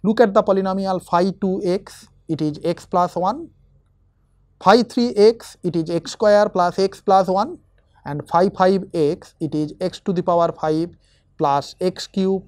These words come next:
plus x square plus x plus one. Can you guess phi P x?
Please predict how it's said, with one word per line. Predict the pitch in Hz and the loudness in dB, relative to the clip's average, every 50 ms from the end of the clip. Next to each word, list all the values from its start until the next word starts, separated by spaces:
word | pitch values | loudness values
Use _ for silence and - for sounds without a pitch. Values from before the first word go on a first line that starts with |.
| _ | _
plus | - 156 151 147 147 143 - - - - | -2 0 0 0 -2 -4 -8 -14 -12 -10
x | 165 160 - - - | -10 -10 -8 -12 -8
square | - - 185 175 175 170 170 170 170 | -4 -2 0 0 0 0 0 -2 -4
plus | - - 160 147 143 139 - - - | -4 -4 -2 -2 -2 -4 -6 -10 -8
x | - 165 165 165 160 - - - _ | -6 -4 -4 -4 -6 -8 -14 -14 _
plus | - 147 139 135 135 - - | -6 -4 -4 -4 -6 -8 -8
one. | - 151 147 123 - - - - _ _ _ _ _ _ _ _ _ _ _ _ _ _ _ _ | -8 -6 -6 -6 -8 -12 -16 -20 _ _ _ _ _ _ _ _ _ _ _ _ _ _ _ _
Can | - 156 147 160 | -6 -4 -4 -2
you | 170 175 175 160 | -2 -2 0 2
guess | 180 185 220 233 - - - - _ _ _ _ _ _ _ _ - | 4 4 4 2 0 -6 -20 -20 _ _ _ _ _ _ _ _ 0
phi | - 160 170 175 | 2 4 4 4
P | - - 190 185 185 | 2 -2 -2 0 2
x? | 190 113 - - - - - - | 2 0 0 -4 -10 -20 -20 -20